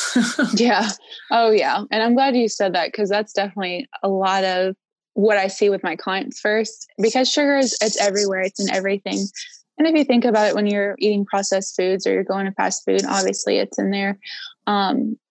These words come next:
Speaker 2: but I try to do, like, a blood sugar handling diet, and it's just, you know,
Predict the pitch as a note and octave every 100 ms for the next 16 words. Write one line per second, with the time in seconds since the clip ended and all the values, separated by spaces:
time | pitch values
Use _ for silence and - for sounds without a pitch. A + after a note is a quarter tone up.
0 | - G#3 G#3 G#3 A3+ G#3 G#3 G3 G3 G3
1 | F#3+ F3 - G3 F#3+ - G3 F#3+ F#3 F#3
2 | G3 G#3 G#3 G#3 G#3 G#3+ G#3+ - - G3+
3 | G3+ - G#3 - - G#3 F#3+ F#3 F#3+